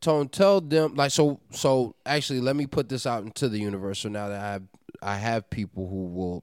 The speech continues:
hold me accountable. So I'm writing a, rewriting a book called Dress for Success, um, S E X E S S, and it is a, uh, my philosophy on how sex and style go together. So generally speaking, we're talking to men.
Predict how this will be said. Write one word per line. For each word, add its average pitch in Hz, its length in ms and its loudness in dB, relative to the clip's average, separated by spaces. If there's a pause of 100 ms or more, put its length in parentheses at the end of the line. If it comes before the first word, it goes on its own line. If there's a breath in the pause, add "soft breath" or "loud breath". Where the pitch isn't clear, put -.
(100)
hold 95 180 -4
me 92 80 -8
accountable. 92 420 -14
So 98 140 -10
I'm 101 120 -10
writing 131 300 -4
a, 117 60 -2 (100)
rewriting 127 420 0
a 107 60 -4
book 104 200 -4
called 101 220 -2
Dress 104 180 -2
for - 160 -10
Success, - 580 -14 (640 soft breath)
um, 101 340 -2
S 113 240 -6
E 107 140 -10
X 95 360 -8
E 104 180 -10
S 90 240 -12
S, - 360 -14
and 98 140 -6
it 101 140 -6
is 101 600 -6
a, 98 540 -10 (680 soft breath)
uh, 101 280 -4 (200)
my 120 220 -4
philosophy 113 560 -6
on 101 280 -4
how 110 300 -4
sex - 380 -6
and 104 120 -10
style 101 320 -8
go 95 180 -8
together. 87 360 -8
So 90 320 -6
generally 113 360 0
speaking, 107 400 -4
we're 101 80 0
talking 98 300 -6
to 95 60 -6
men. 175 340 2